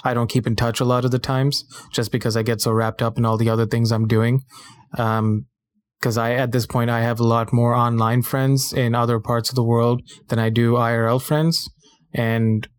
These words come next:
I'm keeping tabs with them more than I am with the I R L friends. But I feel like that has something to say about the fact of the quality that I'm,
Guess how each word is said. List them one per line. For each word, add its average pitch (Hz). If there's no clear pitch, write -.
I'm 135
keeping 123
tabs 120
with 117
them 113
more 113
than 113
I 113
am 113
with 110
the 113
I 110
R 110
L 110
friends. 131
But 131
I 117
feel 120
like 117
that 117
has 113
something 113
to 107
say 113
about 110
the 113
fact 110
of 110
the -
quality 113
that 110
I'm, 110